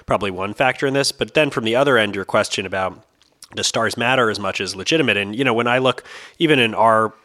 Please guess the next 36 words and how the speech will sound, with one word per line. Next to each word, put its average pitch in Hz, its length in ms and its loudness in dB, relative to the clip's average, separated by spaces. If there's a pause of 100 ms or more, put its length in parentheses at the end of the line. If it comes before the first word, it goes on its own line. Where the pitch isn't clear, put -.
sort 104 200 -8
of 101 120 -12
demographic 101 600 -2
neck 98 180 -6
of 92 100 -12
the 98 80 -6
woods, 95 280 -6
which 95 200 -8
is 90 160 -8
young 98 200 -6
adult, 110 480 2
I 101 140 -6
look 101 180 -6
at 95 80 -4
what 95 160 -4
Netflix 110 400 -6
is 92 80 -8
doing 95 220 -6
with 87 140 -10
Stranger 92 400 -6
Things 87 400 -8
or 90 80 -10
The 85 80 -18
Kissing 117 340 -4
Booth. 95 240 -8 (320)
You 135 80 -4
know, 104 140 -4
they're 123 280 0
able 113 260 0
to 101 120 -10
take 98 300 -4
virtually, 92 720 -6 (180)
um, 85 540 -4
unknown 98 720 -4
young 92 320 -8
talent, 120 520 -2